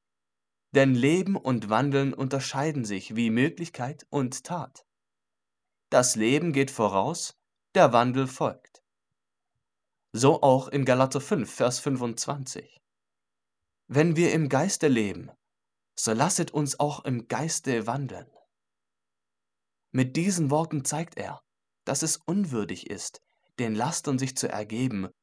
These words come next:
und zu ihnen fortgerissen zu werden, denen die Kolosser doch durch Christi Tod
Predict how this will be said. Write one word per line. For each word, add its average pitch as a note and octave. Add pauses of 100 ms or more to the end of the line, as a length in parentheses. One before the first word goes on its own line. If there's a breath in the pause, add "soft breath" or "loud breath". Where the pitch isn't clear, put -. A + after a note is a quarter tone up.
(120)
und G3
zu -
ihnen D3+
fortgerissen A2+
zu G2
werden, F2 (380)
denen D3
die C3
Kolosser A2+
doch - (140)
durch D#3+
Christi -
Tod C3